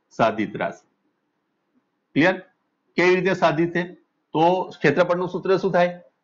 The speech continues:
કોઈ પણ, તો લંબાઈ ગુણ્યા પહોળાઈ લખીએ છીએ આપણે, Normal લંબાઈ ગુણ્યા પહોળાઈ. લંબાઈને માપો છો એ પણ મીટરમાં જ માપો છો, પહોળાઈને માપો છો એ પણ મીટરમાં જ માપો છો. એનો મતલબ કે બંનેનું લંબાઈનું પરિમાણ છે. તો લંબાઈનું પરિમાણ એટલે શું થયું? આને પણ લખાય એલ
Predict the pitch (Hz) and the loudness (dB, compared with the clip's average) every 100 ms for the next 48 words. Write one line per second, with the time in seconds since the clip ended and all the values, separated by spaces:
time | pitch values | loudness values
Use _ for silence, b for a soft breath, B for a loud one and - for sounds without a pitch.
0 | - 165 160 139 92 - _ _ _ _ | 0 0 2 0 -2 -10 _ _ _ _
1 | _ _ - 135 139 160 175 165 170 180 | _ _ 0 2 4 2 0 0 0 0
2 | 175 160 175 175 180 233 269 196 123 127 | 2 2 4 2 0 2 2 2 0 0
3 | 135 160 165 139 147 156 139 139 170 196 | 0 0 0 -2 0 -2 0 0 -2 -6
4 | _ 160 160 160 - _ _ _ _ _ | _ -2 -2 -4 -10 _ _ _ _ _
5 | _ _ _ _ _ - 127 151 165 196 | _ _ _ _ _ 0 2 4 4 4
6 | 202 196 190 202 196 190 185 202 196 190 | 2 2 0 0 0 2 2 2 2 2
7 | 196 196 196 196 190 196 196 196 _ _ | 0 2 2 2 2 0 -4 -10 _ _
8 | _ _ 131 143 180 196 185 180 190 185 | _ _ 2 2 2 0 0 -2 0 0
9 | 180 190 185 190 190 190 190 185 185 180 | 0 -2 -2 0 -2 -2 0 0 0 -4
10 | 190 _ _ _ - 131 160 190 185 180 | -6 _ _ _ -4 0 2 2 2 0
11 | 180 190 165 160 175 180 202 180 156 160 | 2 2 4 2 2 2 2 4 4 4
12 | 180 180 156 135 120 101 87 90 - _ | 2 2 2 2 2 0 -2 -12 -16 _
13 | _ 151 143 147 175 190 190 190 180 185 | _ 2 4 4 2 2 2 2 2 2
14 | 185 180 190 214 175 156 139 131 139 170 | 0 0 -2 0 2 2 2 4 4 2
15 | 180 190 190 170 180 185 - 170 190 214 | 2 0 2 2 2 0 0 0 0 -2